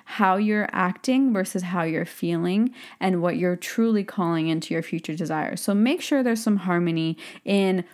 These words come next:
what you're doing, what you're thinking, and what you actually want. And my favorite question to ask myself is,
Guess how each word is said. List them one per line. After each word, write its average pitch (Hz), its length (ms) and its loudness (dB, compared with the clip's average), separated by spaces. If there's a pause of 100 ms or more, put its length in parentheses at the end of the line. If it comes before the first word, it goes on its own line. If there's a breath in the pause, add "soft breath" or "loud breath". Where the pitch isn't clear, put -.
(100)
what 180 380 0
you're 269 140 4
doing, 202 500 2
what 180 160 2
you're 208 160 2
thinking, 220 600 0
and 180 180 0
what 165 120 0
you 170 140 0
actually 165 400 -4
want. - 460 -4 (360 loud breath)
And 196 220 2
my 190 180 4
favorite 240 380 0
question 185 380 -2
to 190 120 -2
ask 170 240 -4
myself 160 460 -4
is, 156 300 -4